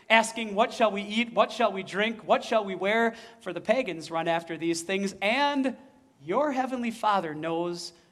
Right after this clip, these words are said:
that you need them." Number three,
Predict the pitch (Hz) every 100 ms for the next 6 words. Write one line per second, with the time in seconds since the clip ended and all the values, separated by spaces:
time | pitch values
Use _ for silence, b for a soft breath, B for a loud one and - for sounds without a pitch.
0 | b - 151 165 160 147 123 - 113 117
1 | - _ _ _ _ _ _ _ _ _
2 | _ _ _ 185 165 143 160 151